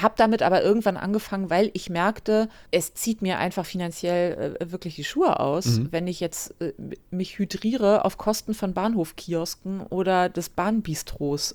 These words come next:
Speaker 2: Ja.
Speaker 1: Das ist sinnfrei.
Speaker 2: Da muss ich noch kurz
Speaker 1: Und ich
Speaker 2: mal
Speaker 1: trinke ja nicht,
Speaker 2: Ja.
Speaker 1: äh, so gerne Wasser, das heißt, ich trinke viel Tee.
Speaker 2: Ja.
Speaker 1: Auch deswegen bin ich meistens schon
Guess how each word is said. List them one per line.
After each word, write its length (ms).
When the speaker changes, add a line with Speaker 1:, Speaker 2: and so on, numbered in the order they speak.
Speaker 2:
Ja. 80
Speaker 1:
Das 400
ist 220
sinnfrei. 580
Speaker 2:
Da 140
muss 160
ich 100
noch 140
kurz 160
Speaker 1:
Und 60
ich 60
Speaker 2:
mal 100
Speaker 1:
trinke 160
ja 60
nicht, 360
Speaker 2:
Ja. 80
Speaker 1:
äh, 340
so 140
gerne 360
Wasser, 360
das 160
heißt, 200
ich 100
trinke 220
viel 200
Tee. 540
Speaker 2:
Ja. 240
Speaker 1:
Auch 140
deswegen 440
bin 100
ich 120
meistens 440
schon 400